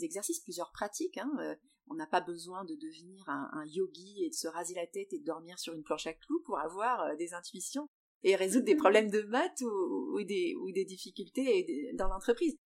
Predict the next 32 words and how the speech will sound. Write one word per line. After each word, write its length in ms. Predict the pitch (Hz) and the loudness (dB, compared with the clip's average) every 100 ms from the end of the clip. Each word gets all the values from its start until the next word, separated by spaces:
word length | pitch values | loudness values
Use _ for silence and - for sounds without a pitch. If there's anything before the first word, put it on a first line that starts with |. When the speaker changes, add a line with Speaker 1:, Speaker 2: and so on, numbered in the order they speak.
| _ - | _ 4
Speaker 1:
Il 60 | |
y 40 | 190 | 6
a, 60 | |
il 40 | 196 | 10
y 60 | |
a 80 | 214 | 8
vraiment 480 | 226 233 285 262 240 | 8 8 10 10 6
des, 380 | 196 175 165 160 | 2 0 -2 -2
des 100 | 180 | -2
pratiques, 640 | - 311 302 285 453 - | 0 -2 0 -2 -4 -2
euh, 240 | 180 151 - | -2 0 -2
qui 200 | - 190 | -4 -2
sont, 380 | - 240 220 | 0 0 4
euh, 200 | 160 143 143 - - | 4 4 -2 -12 -2
parfois 340 | - - 240 220 | -2 4 4 6
multimillénaires 1000 | 294 - 294 247 185 190 254 151 175 - _ - | 4 4 4 4 4 0 2 2 -2 -10 _ -2
et 120 | 220 | -2
qui 160 | - 285 | 0 -2
permettent 640 | - 339 294 269 359 - | 4 6 8 6 6 -2
de 140 | 185 196 220 | 0 0 4
lâcher 300 | 339 - 254 | 2 2 -2
prise 260 | - 302 208 | 0 0 0
en 100 | 190 | -4
quelques 440 | - 302 294 240 | -4 -2 0 -2
instants, 360 | 220 - 202 262 | -2 -4 -4 -4
quelques 300 | 190 - 196 | -8 -6 -6
minutes. 360 | 180 190 277 - _ _ - | -4 -4 -4 -8 _ _ -12
Il 120 | 175 | -4
y 80 | 180 | 4
a 60 | 196 | 4
bien 220 | 180 208 | 4 0
sûr 480 | - 240 240 190 | -2 -2 -2 -2